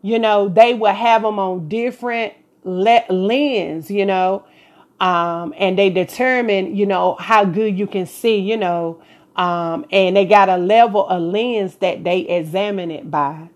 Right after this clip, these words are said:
So when you looking in there, at first you're not able to see it, right?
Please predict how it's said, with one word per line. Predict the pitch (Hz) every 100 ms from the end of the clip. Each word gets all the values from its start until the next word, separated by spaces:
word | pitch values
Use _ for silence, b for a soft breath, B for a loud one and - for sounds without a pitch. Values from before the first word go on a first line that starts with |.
| B B
So | B - 277
when | 277 269
you | 311
looking | 196 233 277 277
in | 262 262
there, | 247 247
at | 240 180
first | - 330 294
you're | 302 214
not | 214 -
able | 202 175
to | 165
see | 156 - 190 160
it, | 139
right? | 165 175 175 170